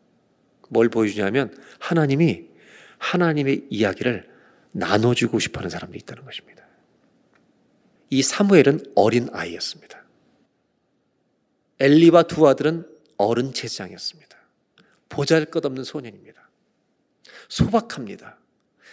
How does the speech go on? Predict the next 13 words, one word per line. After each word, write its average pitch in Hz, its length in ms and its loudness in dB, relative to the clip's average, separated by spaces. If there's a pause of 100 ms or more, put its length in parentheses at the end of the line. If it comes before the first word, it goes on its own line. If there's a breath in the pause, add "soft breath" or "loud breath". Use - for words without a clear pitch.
(120 soft breath)
제사장도 190 500 -2
되지 165 260 0
않았습니다. - 580 -10 (140)
힘도 254 480 2
없습니다. 120 580 -10 (1800)
성경이 156 600 -2 (380 loud breath)
이 131 180 2
아이에게 101 360 2
한 226 380 2
가지는 175 420 2
분명히 131 400 0
있었다는 98 360 -4
것을 160 440 -4